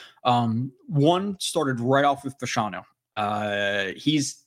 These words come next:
easily three or four for me in the tackles. People saying, "Oh, you know, top two, top, top ten lock. He's a stud. If he's there, run up to the podium." Not at all. I am not there on Fashanu at all. Um, and then the next guy was Bowers. You know, you hear,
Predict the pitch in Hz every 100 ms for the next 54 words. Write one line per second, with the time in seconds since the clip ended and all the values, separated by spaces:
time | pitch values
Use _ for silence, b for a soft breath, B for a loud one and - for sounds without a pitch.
0 | _ 175 190 185 196 185 185 151 143 143
1 | 147 143 143 135 123 131 143 139 139 139
2 | 147 135 139 127 131 127 - - 151 123
3 | - 135 131 - 139 135 135 135 135 135
4 | 131 - _ - 131 131 - 147 131 120
5 | 120 120 - 135 131 127 - 123 120 120
6 | 120 B B - 120 117 127 131 131 131
7 | 131 127 131 - 131 131 127 127 127 127
8 | 139 123 117 110 104 95 - 117 107 117
9 | 123 120 135 123 120 120 127 120 117 -
10 | 110 104 104 117 b b b b - 113
11 | 113 110 117 - - 127 127 123 123 131
12 | 135 b b b _ - 127 127 135 123
13 | 131 156 143 135 180 101 107 117 110 123
14 | 107 123